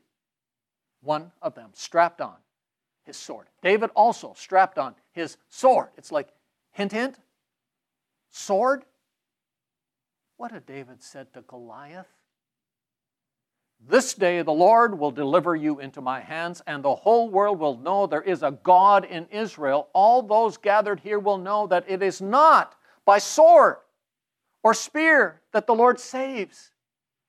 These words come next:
For the battle is the Lord's, and he will give all of you into my hands." The narrator wants us to be asking, "Is there not something wrong with this picture?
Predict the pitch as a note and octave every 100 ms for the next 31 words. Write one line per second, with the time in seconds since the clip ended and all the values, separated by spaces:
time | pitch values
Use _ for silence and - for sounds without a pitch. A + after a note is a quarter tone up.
0 | _ - E3+ F3 C4 C4+ A3 G#3+ - G#3+
1 | A#3 A3+ - A3 F#3+ _ C4+ C4+ A3+ A#3+
2 | - B3 C4 G3+ _ A3+ B3+ G3+ F#3 F3+
3 | G#3+ G3 G3 F#3 D#3+ G3+ F3+ D3+ _ _
4 | _ _ _ _ _ _ _ _ _ _
5 | _ _ _ - F#3 F#3 B3 B3 F#3+ F3
6 | D#3 A#3 A3 G3 - D3+ D#3 F#3+ A#3 -
7 | E3 _ _ _ _ _ _ _ _ _
8 | _ _ _ _ G#3+ A3+ C#4 B3+ G#3+ -
9 | - - B3 - C#4 A#3+ C3+ - C4 C4
10 | D#3 B2+ _ G3 G3 C4 C4+